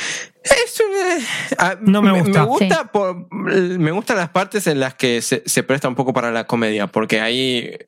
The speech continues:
Speaker 1: eh, cuando deja de ser todo tan
Speaker 3: Trágico.
Speaker 1: ultra serio
Speaker 3: <laughs>
Speaker 1: y tan, "por favor, tomame en serio, tomame en serio", eh, ahí es donde me parece que, que recero brilla un poco más, porque tiene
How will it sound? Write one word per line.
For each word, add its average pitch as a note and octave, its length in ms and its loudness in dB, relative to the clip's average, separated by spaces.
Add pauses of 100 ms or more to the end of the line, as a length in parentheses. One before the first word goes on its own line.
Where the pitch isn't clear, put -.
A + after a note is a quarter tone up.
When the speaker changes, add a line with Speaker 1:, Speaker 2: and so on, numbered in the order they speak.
(340)
Speaker 1:
eh, B2+ 320 2
cuando C3+ 360 0
deja G#3+ 280 0
de E3 120 -2
ser D#3+ 240 -2
todo D3+ 440 0 (600)
tan D3 340 0
Speaker 3:
Trágico. D#3+ 380 2
Speaker 1:
ultra C3+ 140 0
serio F#3 520 2 (360)
Speaker 3:
<laughs> - 200 -10
Speaker 1:
y C3 340 2
tan, D#3 440 -4
"por C#3+ 160 2
favor, C#3 320 0
tomame C#3 340 0
en B2 60 -4
serio, D3 320 0
tomame C3 240 -2
en B2 60 -20
serio", E3+ 320 -10 (520)
eh, A#2 520 -2
ahí B2 280 0
es D3+ 100 -2
donde B2 500 -2
me A2+ 120 -2
parece A#2+ 300 -2
que, A#2 300 -2
que A#2 120 2
recero A#2+ 540 -2 (360)
brilla B2+ 500 0
un A#2 100 -6
poco A#2+ 240 -2
más, B2+ 300 -2 (360)
porque C#4+ 200 4
tiene C3 520 -4